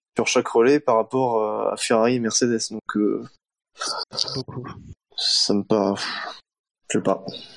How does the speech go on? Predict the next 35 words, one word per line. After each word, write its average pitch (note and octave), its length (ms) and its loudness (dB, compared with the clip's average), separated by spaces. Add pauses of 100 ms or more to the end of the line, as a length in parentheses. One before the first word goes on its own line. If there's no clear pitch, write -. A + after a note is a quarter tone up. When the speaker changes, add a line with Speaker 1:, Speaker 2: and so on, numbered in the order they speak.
(880)
Speaker 1:
Ça - 100 -4
me G#2+ 60 -4
paraît G#2 200 2
pas, A#2+ 240 2
ça - 140 2
me G#2+ 60 0
paraît G#2+ 300 -2
pas B2+ 100 0
super. - 440 -2 (540)
Enfin, C#3+ 80 6
ça, D3+ 220 6
ça D3 220 6
reste, F3 140 2
ça C3 180 2
reste C3+ 200 0
assez D#3 260 4
pour, B2 300 0
euh, A#2 280 2
pour A#2+ 140 0
être A#2+ 140 -2
en A#2+ 80 0
tête C3 220 -2
du, A2+ 80 -16 (320)
du A#2 160 -12 (120)
peloton, B2+ 560 0
euh... A2 140 2 (1400)
du A#2+ 120 -4
peloton, C3+ 360 2
mais, G#2 640 4 (720)
mais A2+ 140 0
Speaker 2:
Surtout A2+ 180 2
Speaker 1:
pas D3+ 60 2
plus, C#3 280 0
Speaker 2:
que C#3 40 -2
Speaker 1:
quoi. - 120 -2